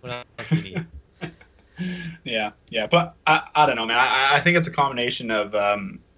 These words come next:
Speaker 2: like I said, a bit of a depleted roster, um, and just not a lot of things going right.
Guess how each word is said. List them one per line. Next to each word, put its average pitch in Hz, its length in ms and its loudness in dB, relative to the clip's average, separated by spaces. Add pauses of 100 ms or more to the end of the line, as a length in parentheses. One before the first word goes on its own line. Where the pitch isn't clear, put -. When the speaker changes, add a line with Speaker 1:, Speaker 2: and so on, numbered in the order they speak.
(140)
Speaker 2:
like 127 140 4
I 113 60 4
said, 110 260 2
a 110 60 -8
bit 127 200 2
of 127 80 -2
a 131 40 2
depleted 117 480 -2
roster, 107 540 -2 (400)
um, 104 560 2 (340)
and 123 240 4
just 117 220 -4
not 110 200 6
a 104 40 0
lot 104 180 2
of 101 80 -2
things 104 240 -2
going 98 260 -12
right. 95 300 -6